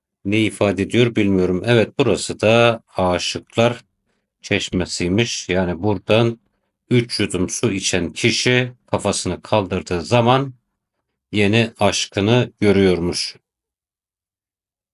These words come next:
Evet, yeni, e, ziyaret noktamız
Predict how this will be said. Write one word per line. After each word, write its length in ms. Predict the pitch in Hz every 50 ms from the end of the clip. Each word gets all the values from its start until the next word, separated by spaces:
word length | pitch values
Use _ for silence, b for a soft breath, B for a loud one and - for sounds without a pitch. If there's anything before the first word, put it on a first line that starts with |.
| _ _
Evet, 340 | - 160 156 131 120 - 131
yeni, 440 | 139 147 151 151 156 156 151 147 - - _ _ _ _ _ _ _ _ _ _ _ _ _ _ _ _ _ _ _ _ _ _ _ _ _ _ _
e, 880 | 117 117 117 113 110 107 107 107 107 107 104 104 104 104 101 101 104 92 B B B B B B B B B _
ziyaret 520 | _ - - 104 98 101 104 110 110 - -
noktamız 800 | 95 87 87 - - 95 87 95 117 127 123 - - - _